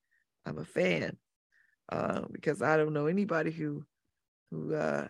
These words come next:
has that level of bra-, bravery and courage, uh, to do, to do policing.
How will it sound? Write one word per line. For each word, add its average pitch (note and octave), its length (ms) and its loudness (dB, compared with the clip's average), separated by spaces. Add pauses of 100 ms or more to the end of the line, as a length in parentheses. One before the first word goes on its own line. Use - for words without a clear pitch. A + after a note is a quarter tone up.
has D#3+ 220 4
that E3 160 6
level D3 220 4
of D3 100 0
bra-, D3+ 340 8 (100)
bravery D#3 400 6
and - 120 -6
courage, D3 500 2 (420)
uh, C#3 160 -4
to - 140 -10
do, D3 180 -4 (120)
to D#3 100 -4
do C#3+ 360 2
policing. - 640 -2